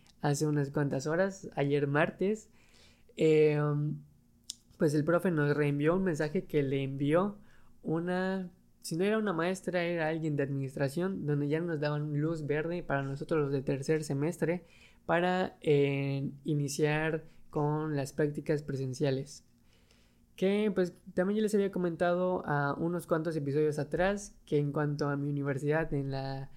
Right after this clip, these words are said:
Facultad de Ingeniería de la uadi, pues ya habían iniciado desde hace creo que más o menos dos meses con las prácticas presenciales, pero les habían dado prioridad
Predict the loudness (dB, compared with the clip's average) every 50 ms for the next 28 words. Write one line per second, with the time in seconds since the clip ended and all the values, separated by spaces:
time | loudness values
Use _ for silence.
0 | -20 -16 -10 -6 -2 0 2 2 4 4 4 4 8 10 10 10 10 8 6 2
1 | 2 2 2 2 0 0 0 0 2 2 2 2 2 2 2 2 2 2 -2 -4
2 | -6 -12 -18 -18 -18 -12 -6 -2 0 0 0 0 0 0 0 0 0 -2 -2 -2
3 | -4 -4 -6 -10 -16 -8 -4 -2 0 0 0 -2 -2 -2 -2 -2 -2 -2 -2 -2
4 | 0 -2 -2 -4 -4 -4 -4 -4 -4 -4 -4 -4 -4 -4 -4 -4 -4 -4 -2 -4
5 | -4 -4 -4 -2 -2 -2 -2 -2 -2 0 0 0 0 0 0 -2 -2 -2 -2 -4
6 | -4 -6 -6 -6 -4 -2 -2 -2 -2 -4 -6 -8 -10 -12 -18 -20 -20 -20 _ _
7 | 0 2 2 2 2 0 0 0 2 0 0 0 -2 -2 0 -2 -4 -4 -2 -2
8 | -2 -2 -2 -4 -4 -4 -4 -2 -2 0 0 0 0 0 0 0 0 0 -2 -2
9 | 0 0 0 0 2 2 2 2 2 0